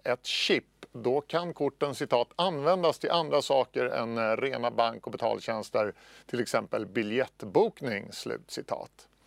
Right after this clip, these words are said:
Det var D I den tjugoåttonde oktober nittonhundranittiofyra när en dollar kostade sju kronor och nio öre och statslåneräntan låg på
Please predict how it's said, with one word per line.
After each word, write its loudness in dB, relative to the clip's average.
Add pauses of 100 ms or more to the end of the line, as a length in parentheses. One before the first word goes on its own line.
(460)
Det 2
var 6
D 2
I 4
den 0
tjugoåttonde 2
oktober 0
nittonhundranittiofyra 0
när 0
en 0
dollar 4
kostade -2
sju 2
kronor 0
och -2
nio 2
öre 4
och 0
statslåneräntan -2
låg -2
på -2